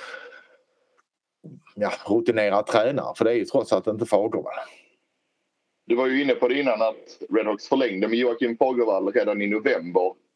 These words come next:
Speaker 2: Varför gjorde man det egentligen?
Speaker 1: Jag tror det var bara för att man visste att man hade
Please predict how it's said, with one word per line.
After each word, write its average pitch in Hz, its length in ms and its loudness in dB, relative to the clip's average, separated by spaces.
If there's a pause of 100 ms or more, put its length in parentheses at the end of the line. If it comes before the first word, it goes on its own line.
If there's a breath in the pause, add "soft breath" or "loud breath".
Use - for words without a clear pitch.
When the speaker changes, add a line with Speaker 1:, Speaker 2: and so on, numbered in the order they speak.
(380)
Speaker 2:
Varför 135 260 2
gjorde 139 360 2
man 113 160 0
det 123 160 2
egentligen? 101 380 -2 (680)
Speaker 1:
Jag 104 120 0
tror 139 140 2
det 120 60 2
var 110 100 2
bara 107 800 0
för 101 200 2
att 98 80 -4
man 98 180 0
visste 104 380 0
att 87 100 -6
man 87 160 0
hade 90 360 2